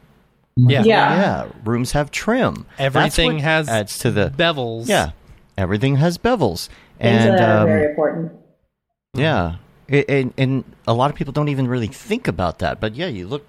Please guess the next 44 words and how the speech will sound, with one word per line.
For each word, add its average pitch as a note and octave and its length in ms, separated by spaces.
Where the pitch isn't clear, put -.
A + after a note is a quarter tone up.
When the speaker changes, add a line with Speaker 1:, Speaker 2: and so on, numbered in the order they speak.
Speaker 3:
look A#2 160
at - 60
the D3+ 80
trim D#3+ 320
in D#3 80
the F#3 80
bottom, C3 320
look F#2+ 160
at G2 160
the G2+ 200
carpet, C3+ 460
look G2 180
at A2 100
the, A#2 100
look G2 200
at F#2+ 100
crown A#2+ 300
molding, B2+ 460
look F2+ 180
at, A#2+ 140
Speaker 1:
Mm-hmm. A#2+ 280
Speaker 3:
uh, A2+ 500
and A2+ 240
when B2+ 100
it A#2+ 60
comes D3+ 280
to C3 100
windows, B2+ 580
gosh, D3 340
when B2+ 100
you're B2 120
trying D#3 180
to C#3+ 80
do C3 140
windows, C3 380
there's A2 140
all B2 120
these B2 180
little C3 140
details C3 560
and B2+ 100
stuff C#3 300
in C#3+ 100
it. D3 100